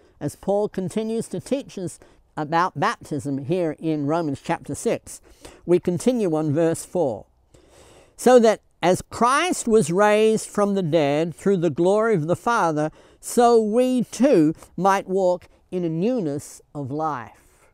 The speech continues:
As Jesus was resurrected from the grave, as we come out of the waters of baptism, we have a new life.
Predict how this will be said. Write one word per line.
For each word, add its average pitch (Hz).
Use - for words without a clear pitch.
As 170
Jesus 214
was 151
resurrected 151
from 135
the 127
grave, 117
as 175
we 226
come 226
out 226
of 185
the 180
waters 180
of 139
baptism, 143
we 208
have 180
a 143
new 175
life. 156